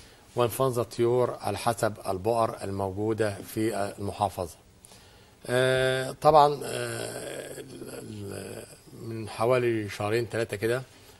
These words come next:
آه، كان الجمهوريه ينتابها، آه، بعض بؤر من، آه، حمى القلعيه. آه، وانا عندي بني سويف،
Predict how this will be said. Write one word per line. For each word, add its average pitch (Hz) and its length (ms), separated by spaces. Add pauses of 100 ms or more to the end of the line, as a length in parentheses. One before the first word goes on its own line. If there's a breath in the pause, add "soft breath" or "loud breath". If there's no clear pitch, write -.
(480 loud breath)
آه، 135 140
كان 147 240
الجمهوريه 123 520
ينتابها، 113 560 (380)
آه، 101 460
بعض 113 260
بؤر 117 440
من، 113 340 (180)
آه، 98 840 (240)
حمى 120 240
القلعيه. 107 600 (1080 soft breath)
آه، 127 120
وانا 143 220
عندي 131 200
بني 110 200
سويف، 131 480